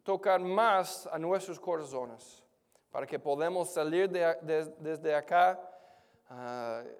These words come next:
haciendo más por nuestro Salvador, porque tú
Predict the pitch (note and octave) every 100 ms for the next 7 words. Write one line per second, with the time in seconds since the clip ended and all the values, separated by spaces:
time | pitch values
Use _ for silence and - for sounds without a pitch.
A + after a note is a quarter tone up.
0 | - C#3 - F3+ F3 D#3 E3 F3+ G3+ G3
1 | - D#3 C#3+ E3 E3+ E3 E3 E3 E3+ C#3+
2 | A#2+ C3 A#2+ C#3+ - - A#3 E3 C3